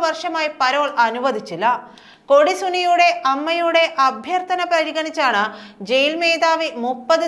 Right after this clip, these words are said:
ദിവസത്തെ പരോൾ അനുവദിച്ചത് എന്നാണ് ജയരാജൻ ചൂണ്ടിക്കാട്ടുന്നത്. തടവറകൾ തിരുത്തൽ കേന്ദ്രങ്ങൾ കൂടിയാണെന്നുള്ളത് പരിഗണിച്ച് പ്രമാദമായ കേസുകളിൽ ശിക്ഷിക്കപ്പെട്ടവർക്കും ഇത്തരത്തിൽ പരോൾ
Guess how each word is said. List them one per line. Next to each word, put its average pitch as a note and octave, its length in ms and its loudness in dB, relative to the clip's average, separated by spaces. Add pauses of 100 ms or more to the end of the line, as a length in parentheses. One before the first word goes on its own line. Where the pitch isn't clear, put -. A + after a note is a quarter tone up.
ദിവസത്തെ D#4+ 400 -2 (140)
പരോൾ C#4+ 240 0 (180)
അനുവദിച്ചത് D4+ 540 -2 (120)
എന്നാണ് C#4 340 -2 (440)
ജയരാജൻ B3 520 2 (100)
ചൂണ്ടിക്കാട്ടുന്നത്. G3 720 -2 (580)
തടവറകൾ D4+ 600 4 (240)
തിരുത്തൽ D4+ 420 2 (200)
കേന്ദ്രങ്ങൾ E4 580 0 (160)
കൂടിയാണെന്നുള്ളത് D#4 880 2 (420)
പരിഗണിച്ച് D#4+ 600 0 (140)
പ്രമാദമായ D#4+ 720 0 (160)
കേസുകളിൽ D#4 560 0 (400)
ശിക്ഷിക്കപ്പെട്ടവർക്കും D#4 1120 0 (160)
ഇത്തരത്തിൽ D#4+ 420 -2 (160)
പരോൾ D4 320 0